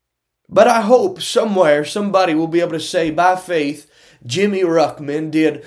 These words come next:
such and such for God." I hope that can be said about me when I'm, when, when I would pass off this scene. I hope that people can look into my lives and say, "Wow,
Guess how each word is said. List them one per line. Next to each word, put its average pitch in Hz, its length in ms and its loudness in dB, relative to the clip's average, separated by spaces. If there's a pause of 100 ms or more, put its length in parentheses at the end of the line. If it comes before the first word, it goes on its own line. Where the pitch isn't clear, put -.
(100)
such 214 440 0
and 175 200 -2
such - 340 -2
for 135 200 -10
God." 131 560 -8 (760)
I 254 120 -8
hope 208 260 0
that 139 140 -8
can 123 160 -10
be 117 100 -8
said 117 260 -8
about 110 340 -8
me 117 140 -10
when 120 160 -6
I'm, 113 280 -12 (360)
when, 135 240 -8
when 127 140 -4
I 131 100 -2
would 127 200 -6
pass 139 320 -6
off 135 240 -4
this 123 200 -8
scene. 104 460 -14 (2750)
I - 140 0
hope 226 380 4
that - 440 2
people 220 280 0
can 202 160 4
look 208 160 0
into 190 160 -2
my 175 180 2
lives 170 440 0
and 156 100 -8
say, 160 160 -2
"Wow, 160 480 -2